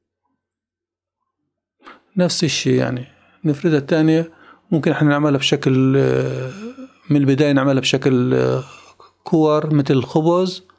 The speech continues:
ونفرد كل واحدة بوحدتها مثل هيك نعملها.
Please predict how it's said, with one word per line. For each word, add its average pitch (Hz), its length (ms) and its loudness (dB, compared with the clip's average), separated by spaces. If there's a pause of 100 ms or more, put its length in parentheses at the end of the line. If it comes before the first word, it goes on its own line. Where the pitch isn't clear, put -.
(600)
ونفرد 160 840 0
كل - 140 0
واحدة 147 380 0
بوحدتها 139 760 -2 (320)
مثل 139 240 0
هيك 135 380 -2
نعملها. 120 520 -4